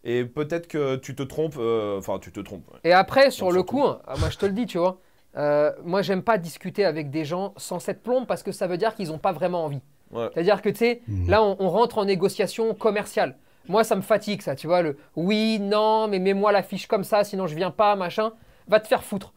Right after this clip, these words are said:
Speaker 1: Il y a
Speaker 2: Si
Speaker 1: plein
Speaker 2: c'est
Speaker 1: d'exposants, hein, qui nous ont, on les a, on leur a
Speaker 2: Va
Speaker 1: des,
Speaker 2: t-
Speaker 1: mais des grosses,
Speaker 2: Des gros, des, des gros
Speaker 1: <laughs> gros
Speaker 2: exposants
Speaker 1: exposants.
Speaker 2: à qui on a
Speaker 3: Ouais.
Speaker 2: dit, «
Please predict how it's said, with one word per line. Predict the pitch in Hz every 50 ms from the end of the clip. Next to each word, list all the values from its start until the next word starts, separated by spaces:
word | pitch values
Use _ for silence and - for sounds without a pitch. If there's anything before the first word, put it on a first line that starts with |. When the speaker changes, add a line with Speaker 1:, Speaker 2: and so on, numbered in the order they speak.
| _ -
Speaker 1:
Il |
y | 139
a | 147
Speaker 2:
Si | 156
Speaker 1:
plein | 220 262
Speaker 2:
c'est | 262
Speaker 1:
d'exposants, | 202 - - - 190 208 220 208 226 214 208
hein, | 196
qui | - 165 151
nous | 151 156 147 143
ont, | 151 147 143 135 135 127
on | 127
les | 127 135 135 127
a, | 143 135 131 135
on | 131
leur | 127 127 127 123
a | 123 123 120 117 113 113 110 107 104 101 101 98 95 - _ _ _ _ _ _ _
Speaker 2:
Va | 170 240 262
Speaker 1:
des, | 139
Speaker 2:
t- | - 123
Speaker 1:
mais | 127 143 143 143
des | 139 120 120 127
grosses, | 123 127 131 190 277 269 180 160 151 147 135 135 127 123 123 120 107 101 101 98 95 - - - - - _ _ _ -
Speaker 2:
Des | 151 202
gros, | 180 - 220 330 359 269 180
des, | 220 -
des | - - - 214
gros | - 160
Speaker 1:
<laughs> | 214 359 370
gros | 262
Speaker 2:
exposants | 330 208 220 202 294 285 226 277
Speaker 1:
exposants. | 320 - - - 349 - - - - - - - _ _ _
Speaker 2:
à | - 196 202
qui | - - 294
on | 277 269 254
a | 247 233
Speaker 3:
Ouais. |
Speaker 2:
dit, « | - - 370 392